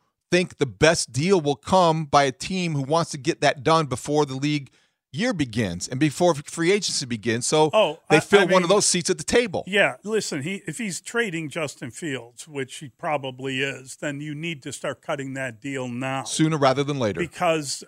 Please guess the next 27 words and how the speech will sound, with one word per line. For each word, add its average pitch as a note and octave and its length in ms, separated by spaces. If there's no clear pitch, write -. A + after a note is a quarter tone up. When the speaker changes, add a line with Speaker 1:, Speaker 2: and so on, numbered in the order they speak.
Speaker 2:
what F3+ 160
is C3+ 160
it, C#3 140
March D#3+ 340
fourteenth, E3 560
whatever. E3 380
They G#3+ 140
gotta A3+ 280
make F#3+ 240
a E3+ 80
decision D3+ 760
on C#3 320
the, C3+ 400
uh, C3 380
on C3 100
the A#2+ 60
fifth - 400
year D3 460
of C3+ 160
that C#3 300
contract, C#3+ 800
and C#3 200
that D#3 200
is D3 320
twenty-two A#3+ 460
million, C#4 480
uh, E3+ 300